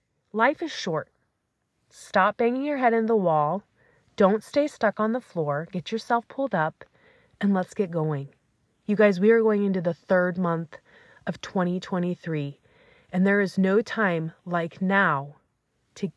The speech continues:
get the energy we need to go into spring and achieve the things that we want for ourselves. Nobody can do it for us, and nothing changes if nothing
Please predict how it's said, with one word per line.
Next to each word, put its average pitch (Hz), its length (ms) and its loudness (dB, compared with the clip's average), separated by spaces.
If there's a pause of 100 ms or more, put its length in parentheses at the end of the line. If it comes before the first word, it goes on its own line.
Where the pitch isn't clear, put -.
get 185 540 0
the 185 200 -6
energy 185 400 -2
we 170 140 -4
need 156 220 -6
to 160 80 -8
go 165 180 -2
into 160 160 -4
spring 165 640 -6 (1080)
and 202 140 -2
achieve 247 400 -4
the 269 100 2
things 247 320 -4
that 226 140 -2
we 220 100 -2
want 185 300 -4
for 156 100 -10
ourselves. 139 680 -14 (760)
Nobody 208 380 0
can 285 160 -4
do 254 140 0
it 233 80 -4
for 190 220 -4
us, - 460 -10 (500)
and 185 140 0
nothing 202 320 0
changes 190 580 -4
if 202 160 -12
nothing 165 460 -8